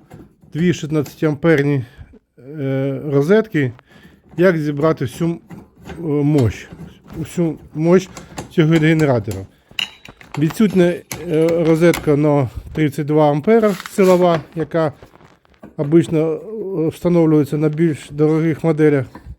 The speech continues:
Тут ми бачимо таку невеличку,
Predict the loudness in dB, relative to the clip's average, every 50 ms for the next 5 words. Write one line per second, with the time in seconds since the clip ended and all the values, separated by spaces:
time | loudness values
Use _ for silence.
0 | _ _ _ _ _ _ _ _ _ _ _ -4 -2 0 0 2 2 0 2 2
1 | 2 2 2 0 -2 0 0 0 0 -2 -4 -2 0 0 0 2 2 2 2 2
2 | 2 2 0 -4 -6 -6 -6 -6